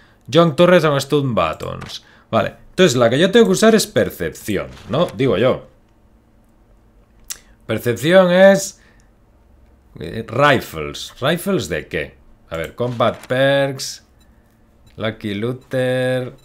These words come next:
A ver, Deadeye. Esta puede ser. Speciality taking aim with rifles and wasting your time. You can hit... Uh... poor quality dodge rifles. Rifles se refiere a...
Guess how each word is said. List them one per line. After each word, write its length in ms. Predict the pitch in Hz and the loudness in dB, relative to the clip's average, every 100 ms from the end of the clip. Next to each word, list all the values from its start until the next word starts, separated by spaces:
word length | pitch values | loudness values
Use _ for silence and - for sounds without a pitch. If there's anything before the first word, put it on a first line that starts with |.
| _ _ _ _ _ _ _ _ _ _ _ _ _ _ _ - - | _ _ _ _ _ _ _ _ _ _ _ _ _ _ _ -20 -8
A 60 | |
ver, 120 | 87 85 | -6 -2
Deadeye. 520 | 127 101 80 78 - | 0 2 0 -4 -8
Esta 320 | - 156 170 | -8 0 0
puede 200 | 180 107 | 2 -2
ser. 280 | - 110 147 | -2 -4 -4
Speciality 420 | - 139 113 151 | -6 -6 -4 -2
taking 360 | 165 160 156 151 | -2 -4 -6 -6
aim 280 | 165 165 147 | -4 -4 -2
with 200 | 143 123 | -4 0
rifles 480 | 143 151 143 156 131 | 2 2 0 -4 -4
and 180 | 127 | -4
wasting 300 | 139 143 143 | -4 -6 -6
your 160 | 131 120 | -6 -4
time. 300 | 143 147 139 - - - _ _ _ _ _ | -2 -2 -4 -14 -20 -20 _ _ _ _ _
You 140 | 127 143 | -8 -4
can 180 | 165 151 | -2 -2
hit... 240 | 160 160 | -2 -2
Uh... 680 | 160 160 160 156 156 165 160 - _ _ _ _ _ _ _ _ _ _ _ _ _ _ _ _ _ _ _ _ _ | -2 -2 -2 -4 -4 -4 -8 -12 _ _ _ _ _ _ _ _ _ _ _ _ _ _ _ _ _ _ _ _ _
poor 240 | - 151 - | -4 -2 4
quality 400 | 156 156 139 135 | 4 4 0 0
dodge 320 | 143 147 - | 0 0 -2
rifles. 1000 | 110 98 85 - 80 78 78 - - - _ _ _ _ - | 2 2 2 -8 -10 -10 -10 -14 -18 -20 _ _ _ _ 0
Rifles 520 | 156 185 180 190 147 | 2 4 2 -2 0
se 100 | 170 | -2
refiere 540 | 156 135 160 165 156 | 0 0 0 4 4
a... 600 | 143 135 131 127 123 113 | 4 4 6 6 4 0